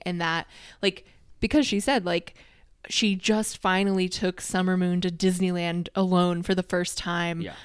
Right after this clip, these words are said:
Speaker 1: um, like, recently. And it's like, it is to her, like,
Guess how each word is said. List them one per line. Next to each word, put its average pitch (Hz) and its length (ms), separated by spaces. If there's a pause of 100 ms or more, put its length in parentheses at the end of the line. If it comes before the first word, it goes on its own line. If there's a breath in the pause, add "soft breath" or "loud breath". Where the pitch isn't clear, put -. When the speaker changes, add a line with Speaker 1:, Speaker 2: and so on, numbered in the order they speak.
(160 loud breath)
Speaker 1:
um, 175 500
like, 180 220
recently. 175 840 (280 loud breath)
And 196 100
it's 185 120
like, 180 280 (380 soft breath)
it 202 180
is 190 400
to 180 160
her, 165 480
like, - 240